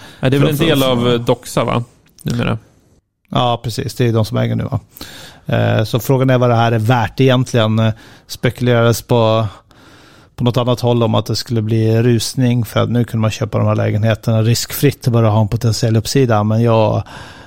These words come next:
Speaker 2: jag tänker ju att om, jag, jag tänker så här att, ehm,
Speaker 1: Det är också en fordran mot, eh, ett bolag, en, en icke säkerställd fordran på ett,
Speaker 2: Ja,
Speaker 1: på ett
Speaker 2: ja,
Speaker 1: bolag.
Speaker 2: och r-, rasar marknaden kommer alla vilja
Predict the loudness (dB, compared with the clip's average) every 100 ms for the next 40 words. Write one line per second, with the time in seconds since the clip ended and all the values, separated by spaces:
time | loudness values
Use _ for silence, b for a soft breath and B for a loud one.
0 | B -2 0 2 2 2 0 -6 _ _
1 | -2 0 0 2 2 0 -2 -10 -6 -2
2 | 2 2 2 0 B B B -14 -12 -14
3 | _ _ _ _ 0 0 2 0 2 0
4 | 0 2 2 2 -2 -4 -2 -2 0 -4
5 | b b b b -2 0 0 -2 0 0
6 | 2 0 2 0 -2 -10 -8 -6 -6 -4
7 | -6 0 0 2 0 -2 -4 -4 -2 -4
8 | -4 -6 -4 -6 -4 -4 -4 -4 -4 -4
9 | -4 -2 0 2 2 0 0 2 2 0
10 | -2 -2 -2 0 2 2 2 0 0 2
11 | 0 0 0 2 0 2 0 0 0 -2
12 | 0 0 0